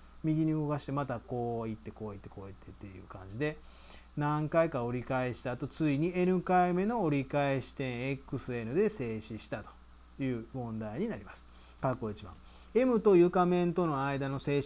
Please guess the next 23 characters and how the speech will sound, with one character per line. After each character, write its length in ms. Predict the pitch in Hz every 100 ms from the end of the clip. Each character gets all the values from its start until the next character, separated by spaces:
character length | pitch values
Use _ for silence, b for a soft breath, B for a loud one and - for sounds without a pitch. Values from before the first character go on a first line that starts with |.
| 151
摩 80 | 143
擦 200 | 151 -
係 140 | 143
数 140 | -
ミ 120 | 120 135
ュ 100 | 131
ゼ 120 | 123
ロ 100 | 110
と 100 | 135
動 200 | 151 151
摩 180 | 147 143
擦 160 | 131
係 140 | 147 117
数 160 | -
ミ 160 | 110 117
ュ 100 | 117
を 60 |
求 240 | 135 113 107
め 140 | 101
な 160 | 101 95
さ 180 | - 120
い 60 |
と 80 | -